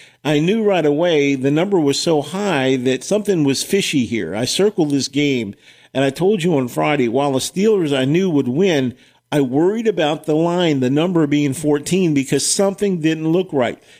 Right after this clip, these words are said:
And what didn't look right was the Steelers got off the bus thinking they were just gonna roll the ball out there and roll over the Cowboys. Well,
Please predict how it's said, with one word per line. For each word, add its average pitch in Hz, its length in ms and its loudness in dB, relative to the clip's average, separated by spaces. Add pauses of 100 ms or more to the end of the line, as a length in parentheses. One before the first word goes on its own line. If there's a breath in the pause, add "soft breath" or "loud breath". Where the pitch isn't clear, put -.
And 127 180 2
what 143 260 0
didn't 233 260 0
look 147 160 0
right 127 300 0
was 131 220 2
the 127 60 -2
Steelers 156 440 0
got 139 100 2
off 139 340 -2
the 113 100 -6
bus 151 360 -2
thinking 143 320 -2
they 135 120 2
were 143 100 0
just 131 160 -2
gonna 131 120 0
roll 147 240 0
the 135 100 0
ball 156 340 0
out 120 220 -2
there 135 180 2
and 127 160 0
roll 143 180 2
over 143 160 2
the 117 120 -4
Cowboys. 139 600 -2
Well, 135 280 0